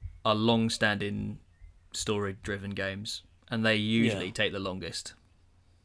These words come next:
Speaker 2: That's why, you know, going back full circle, that's why I think you're gonna love The Last of Us so much.
Speaker 1: Yeah, I hope I do. I really hope that's one of the games I can add to this amazing list of stories. Like, what's the best story game you've ever played?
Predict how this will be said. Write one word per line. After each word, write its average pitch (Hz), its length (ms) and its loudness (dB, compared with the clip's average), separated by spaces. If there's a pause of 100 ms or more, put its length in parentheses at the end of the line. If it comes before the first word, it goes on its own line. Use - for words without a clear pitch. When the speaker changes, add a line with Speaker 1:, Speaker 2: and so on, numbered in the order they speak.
(760)
Speaker 2:
That's 185 240 2
why, 110 520 8
you 135 100 0
know, 110 160 4
going 117 280 6
back 113 300 2 (120)
full 117 220 2
circle, 107 400 4
that's 120 240 2
why 101 220 6
I 107 40 4
think 110 280 -4
you're 113 100 -2
gonna 113 180 2
love 107 460 2
The 113 80 0
Last 104 300 0
of 107 100 -4
Us 107 160 -2
so 95 180 -2
much. - 440 -6 (320)
Speaker 1:
Yeah, 147 240 10
I - 20 8
hope 147 180 8
I 135 60 4
do. 135 240 6
I 107 60 6
really 131 180 6
hope 127 180 6
that's 107 220 2
one 113 80 4
of 107 80 4
the 107 60 4
games 110 220 2
I 110 80 0
can 113 120 -2
add 113 220 4
to 107 360 2 (720)
this 113 160 0
amazing 113 400 10
list 113 220 6
of - 80 -6
stories. 107 500 2
Like, 50 200 -4 (1900)
what's 220 180 4
the - 60 0
best 220 200 8
story 120 400 8
game 85 240 0
you've 98 100 -2
ever 85 160 -4
played? - 380 -6